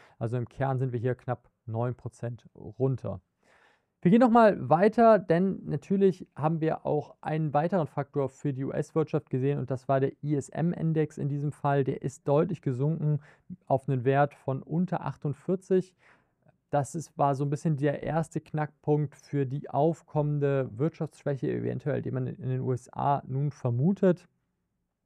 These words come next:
Ähm, wir sind also von dem Hoch zwanzig einundzwanzig jetzt eigentlich kontinuierlich ber-, ähm, bergab gegangen.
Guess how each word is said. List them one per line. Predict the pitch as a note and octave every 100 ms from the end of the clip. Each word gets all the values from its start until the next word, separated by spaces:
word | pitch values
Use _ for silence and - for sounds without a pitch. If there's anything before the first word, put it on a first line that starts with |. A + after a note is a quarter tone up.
| _ -
Ähm, | B2+ A#2+ B2 C3 B2+ - - _
wir | B2
sind | C3+ E3+ -
also | C#3 C#3+ C#3+ C#3 -
von | - C3
dem | C3 A#2 D3
Hoch | F3+ F#3+
zwanzig | - D3+ C3 C3
einundzwanzig | C3+ D3 D3+ C#3 B2+
jetzt | C3 -
eigentlich | B2+ B2+
kontinuierlich | - D3 D3+ C#3 C3 C#3
ber-, | - B2 A#2 - -
ähm, | A#2+ A#2+
bergab | B2 - C3+ -
gegangen. | D3 C3+ C#3